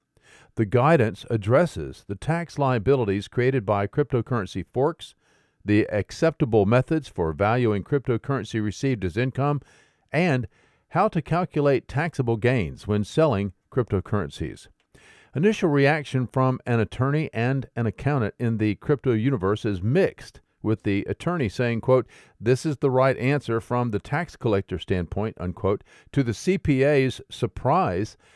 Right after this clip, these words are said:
that the guidance mainly addresses blockchain forks and how to handle them. We have a link for you with more information at daily crypto report dot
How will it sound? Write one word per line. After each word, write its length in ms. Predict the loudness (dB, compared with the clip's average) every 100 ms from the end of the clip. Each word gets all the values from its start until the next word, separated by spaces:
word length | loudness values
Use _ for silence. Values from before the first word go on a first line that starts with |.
| _
that 160 | -4 -2
the 80 | -2
guidance 640 | 2 4 4 4 0 -4
mainly 480 | 0 2 2 0 0
addresses 640 | -2 0 0 0 -2 -4
blockchain 600 | -2 0 0 -2 -4 -4
forks 540 | -2 0 0 0 -10 -18 _ _ -8
and 160 | -6
how 160 | -2 -4
to 140 | -2
handle 280 | -2 0 0
them. 340 | 4 4 2 -6 _ _ -20 -20 _
We 100 | 0
have 160 | 2 4
a 80 | 4
link 260 | 2 0
for 160 | -2 -2
you 300 | 0 0 0 _ 0
with 200 | 0 2
more 200 | 2 2
information 640 | 2 0 2 2 0 -8 -8 _
at 300 | 0 0 0 -4
daily 340 | 2 4 4 2
crypto 340 | 0 0 2
report 520 | 2 0 0 0 2
dot 260 | 2 0